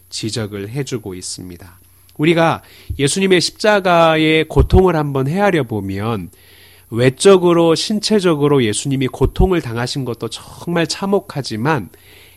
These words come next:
예수님이 가장 고통스러워했던 것을 보면 항상 내면적인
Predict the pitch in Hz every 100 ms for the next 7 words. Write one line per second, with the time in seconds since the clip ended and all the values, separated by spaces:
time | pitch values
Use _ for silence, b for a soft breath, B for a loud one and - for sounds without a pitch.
0 | b 117 127 - 196 196 185 190 202 214
1 | - - - - 220 214 165 127 160 165
2 | 160 156 143 139 - 143 127 139 - 101
3 | 104 139 208 220 b b b - 226 220
4 | 220 165 107 104 123 170 190 175 160 139
5 | 143 151